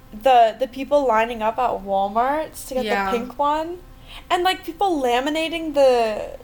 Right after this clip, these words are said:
Speaker 1: the tags. Have
Speaker 2: I
Speaker 1: you
Speaker 2: haven't
Speaker 1: seen that?
Speaker 2: seen that, no.
Speaker 1: So you know how they have, like, a tag that goes around the mug?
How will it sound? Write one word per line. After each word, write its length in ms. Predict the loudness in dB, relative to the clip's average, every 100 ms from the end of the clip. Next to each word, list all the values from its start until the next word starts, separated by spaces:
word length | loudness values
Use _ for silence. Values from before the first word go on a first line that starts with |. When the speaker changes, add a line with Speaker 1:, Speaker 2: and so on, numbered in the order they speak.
| 0
Speaker 1:
the 100 | 0
tags. 920 | 2 4 6 6 2 -6 -16 -20 -20 -20 -20 -20 -20 -20 -6
Have 140 | -2
Speaker 2:
I 100 | 2
Speaker 1:
you 60 | 2
Speaker 2:
haven't 200 | 0 -2
Speaker 1:
seen 60 | -2
that? 180 | 2 2
Speaker 2:
seen 100 | 0
that, 280 | -4 -8 -10
no. 340 | -10 -10 -12 -16 -18 -6
Speaker 1:
So 140 | 0
you 140 | 0 0
know 100 | 0
how 160 | 0
they 140 | 0 0
have, 200 | 0 0
like, 140 | 0
a 60 | 0
tag 640 | 0 4 6 4 2 2
that 140 | 2
goes 160 | 4 2
around 340 | 4 2 2
the 80 | -2
mug? 340 | -2 -2 -2